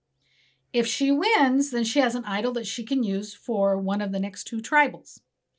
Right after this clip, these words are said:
So she's kinda thinking, and she's like, "Oh, you know, I don't know if I was paying attention enough. I don't know if I should do the challenge." So,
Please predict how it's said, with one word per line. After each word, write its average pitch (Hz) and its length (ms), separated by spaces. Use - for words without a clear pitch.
So 302 180
she's 294 220
kinda 359 320
thinking, 277 680
and 247 100
she's 226 140
like, 233 240
"Oh, 302 400
you 285 140
know, 233 80
I 214 80
don't 226 180
know 254 100
if 233 100
I 233 80
was 226 140
paying 220 240
attention 294 600
enough. 262 500
I 285 100
don't 294 120
know 294 100
if 277 100
I 254 60
should 247 160
do 233 100
the 214 100
challenge." 170 560
So, 220 520